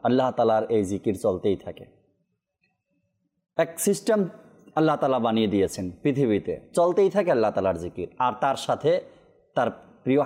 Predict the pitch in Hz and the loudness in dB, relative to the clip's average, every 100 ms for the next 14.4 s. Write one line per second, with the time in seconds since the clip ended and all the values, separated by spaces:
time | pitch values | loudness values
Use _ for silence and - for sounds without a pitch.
0 | - 123 139 131 - 156 120 113 127 131 | -2 0 0 0 -2 0 0 0 0 2
1 | 117 - 120 117 131 202 - - - 110 | 0 2 0 2 2 0 -4 -20 -10 -4
2 | 107 - 98 110 90 90 82 - - _ | -4 -2 -2 -2 -4 -8 -10 -14 -20 _
3 | _ _ _ _ _ _ _ _ _ _ | _ _ _ _ _ _ _ _ _ _
4 | _ _ _ _ _ - 135 - 139 131 | _ _ _ _ _ -2 -2 -2 0 0
5 | 113 127 123 120 113 107 120 101 95 120 | -2 -2 0 2 0 -2 -2 -2 -2 0
6 | 123 117 131 120 131 - 120 113 104 - | 0 2 0 -2 -6 -4 -4 -2 -4 -8
7 | _ _ _ _ - 123 120 113 117 - | _ _ _ _ -2 2 2 0 -4 -4
8 | 110 95 78 - _ _ _ _ 127 113 | -4 -4 -6 -14 _ _ _ _ -2 2
9 | 135 175 175 160 - 131 117 101 - - | 2 2 0 -2 -2 -2 0 -2 -4 -20
10 | _ _ 117 123 131 139 135 123 120 - | _ _ 0 2 2 2 2 0 0 2
11 | 175 - - - - 104 - 82 - - | 0 -2 -20 -14 -6 -4 -2 -4 -4 -16
12 | _ _ _ _ _ _ _ _ - 147 | _ _ _ _ _ _ _ _ -2 0
13 | 143 170 170 151 120 107 110 127 123 127 | 2 4 2 2 -2 0 0 0 2 0
14 | 107 95 - | -2 -10 -12